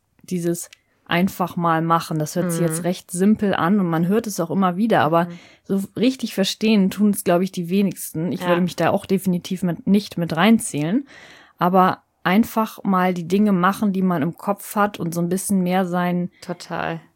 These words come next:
Speaker 1: se-, seinen, äh, fixen Ideen oder auch Visionen folgen und vor allen Dingen, man überlegt sich dann ja so, ja, aber was ist wenn oder was könnte dann passieren? Und ich glaub, grad da muss man sich noch mehr positive Szenarien vor Augen führen. Also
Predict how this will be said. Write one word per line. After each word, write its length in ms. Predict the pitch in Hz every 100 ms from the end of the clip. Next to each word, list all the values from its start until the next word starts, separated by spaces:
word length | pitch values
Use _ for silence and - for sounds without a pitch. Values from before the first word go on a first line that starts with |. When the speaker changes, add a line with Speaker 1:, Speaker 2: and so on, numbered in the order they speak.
| _
Speaker 1:
se-, 380 | - - - - _
seinen, 520 | 190 196 190 185 185
äh, 260 | 175 175 175 - - -
fixen 440 | - 240 - -
Ideen 680 | - 185 185 196 214 208 190
oder 220 | 180 175
auch 160 | 160 185
Visionen 500 | 185 170 190 208 220
folgen 480 | - 180 165 175 139
und 100 | 175
vor 160 | -
allen 160 | 156 180
Dingen, 220 | 190 175
man 160 | 165 175
überlegt 380 | 180 180 208 202
sich 60 |
dann 140 | 202 196
ja 120 | 185
so, 140 | 180
ja, 180 | 180 196
aber 180 | 196 180
was 180 | 202 -
ist 260 | 190 -
wenn 380 | 175 190 196 175
oder 300 | 165 165 165 - - - _ _
was 180 | 190 -
könnte 300 | 214 196 180
dann 240 | 185 214
passieren? 360 | 208 185 - 156
Und 140 | 160
ich 80 | -
glaub, 220 | 196 180
grad 320 | - 185 202
da 120 | 180
muss 200 | 202 190
man 160 | 190 180
sich 140 | 180
noch 180 | 180 165
mehr 500 | 185 190 214 220 247 - _ _ _ _
positive 540 | - 247 226 - 202
Szenarien 560 | 190 196 190 208 196 185
vor 180 | - -
Augen 240 | 180 196
führen. 320 | 175 - 147 117
Also 380 | 156 156 143